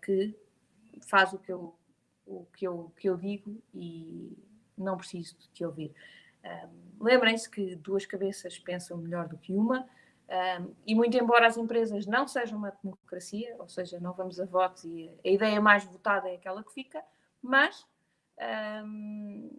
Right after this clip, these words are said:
ouvir os outros é, ah, é, é, é, é muito,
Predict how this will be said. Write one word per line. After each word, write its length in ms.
ouvir 300
os 140
outros 400
é, 640
ah, 540
é, 60
é, 80
é, 680
é 40
muito, 540